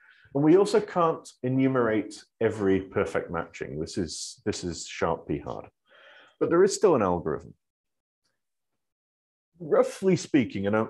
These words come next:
I'm just showing you this to show you what solvers do inside search. Um, we're going to create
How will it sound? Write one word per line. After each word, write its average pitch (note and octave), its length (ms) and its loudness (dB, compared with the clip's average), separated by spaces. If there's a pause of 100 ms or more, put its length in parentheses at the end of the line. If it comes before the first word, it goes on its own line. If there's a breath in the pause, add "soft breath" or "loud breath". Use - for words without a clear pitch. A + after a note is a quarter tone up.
I'm A#2 120 -2
just E3 160 0
showing F3 220 2
you C3 80 0
this B2 200 -4
to A2+ 80 -6
show - 140 -2
you G2+ 180 0
what G2 160 2
solvers F2+ 400 -2
do F2 140 0
inside E2 400 -4
search. - 600 -8 (120)
Um, F2+ 480 -2 (1600 loud breath)
we're D3+ 140 0
going E3 160 4
to D3 120 -6
create F#3+ 360 2